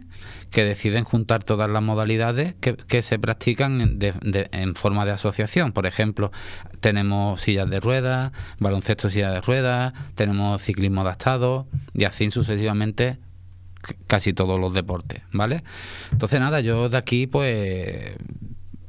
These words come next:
rompe tus barreras con el deporte. Ese es nuestro, nuestro lema, ¿vale? Eh, los objetivos que nos estamos marcando, pues fomentar y promover el deporte adaptado en los centros educativos. ¿Para qué?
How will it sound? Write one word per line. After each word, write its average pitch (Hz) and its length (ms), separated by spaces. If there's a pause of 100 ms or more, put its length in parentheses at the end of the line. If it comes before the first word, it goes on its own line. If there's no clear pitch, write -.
(140)
rompe 101 460
tus 110 140
barreras 117 380
con 123 160
el 107 120
deporte. 98 680 (180)
Ese 117 420
es 113 60
nuestro, 98 640
nuestro 101 360
lema, 92 320
¿vale? 117 280 (440)
Eh, 110 240
los 107 240
objetivos 113 440
que - 160
nos 131 200
estamos 127 340
marcando, 147 640 (360)
pues 107 280
fomentar 101 520
y 113 60
promover 113 420
el 110 120
deporte 107 380
adaptado 151 580 (540)
en 117 140
los 104 120
centros 120 360
educativos. 98 640
¿Para 98 160
qué? 117 240